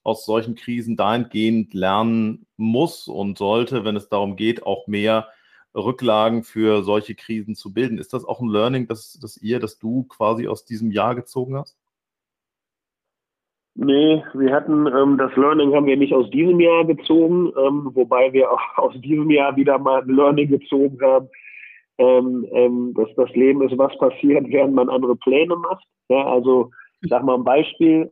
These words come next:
Speaker 2: ähm, wir haben, ähm, wir haben, wir wollten noch mal einen Spieler nachverpflichten, ähm, im März zwanzig neunzehn.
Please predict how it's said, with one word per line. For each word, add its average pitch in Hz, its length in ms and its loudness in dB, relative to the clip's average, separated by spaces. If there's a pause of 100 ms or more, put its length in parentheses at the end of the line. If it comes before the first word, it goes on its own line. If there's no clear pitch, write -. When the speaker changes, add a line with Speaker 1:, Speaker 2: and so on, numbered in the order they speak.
Speaker 2:
ähm, 127 280 -2
wir 117 160 2
haben, 139 440 -2 (520)
ähm, 131 520 0
wir 117 160 2
haben, 151 340 0
wir 135 140 4
wollten 147 240 0
noch 139 140 -2
mal 135 100 2
einen 127 100 -2
Spieler 170 380 0
nachverpflichten, 165 1080 -4 (180)
ähm, 139 680 -2
im 131 520 0
März 131 420 0 (520)
zwanzig 120 340 -2
neunzehn. 107 560 -2